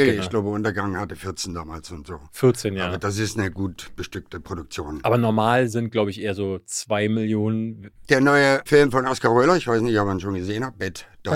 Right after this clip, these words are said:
Speaker 2: Director.
Speaker 3: Director.
Speaker 2: Und der, der hatte zwei Komma eins Millionen, glaub ich, und so.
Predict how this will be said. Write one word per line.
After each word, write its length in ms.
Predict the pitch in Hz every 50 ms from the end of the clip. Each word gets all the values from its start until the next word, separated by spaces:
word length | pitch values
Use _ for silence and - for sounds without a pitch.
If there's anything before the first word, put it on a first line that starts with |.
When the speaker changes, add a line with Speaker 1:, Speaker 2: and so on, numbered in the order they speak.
| 151 -
Speaker 2:
Director. 160 | 165 156 156
Speaker 3:
Director. 380 | 156 160 143 151 175 175 180 180 - - - - - - _ _
Speaker 2:
Und 320 | 101 98 101 101 98 85
der, 200 | 107 104 104 101 95
der 140 | 110 104 98
hatte 200 | 117 98 95 76
zwei 260 | - - 107 98 92
Komma 220 | - 95 95 92
eins 220 | 85 85 80 - -
Millionen, 300 | 82 80 80 76 76 73
glaub 220 | 69 73 71 67 71
ich, 180 | 71 - -
und 160 | 73 71 71 -
so. 80 | 73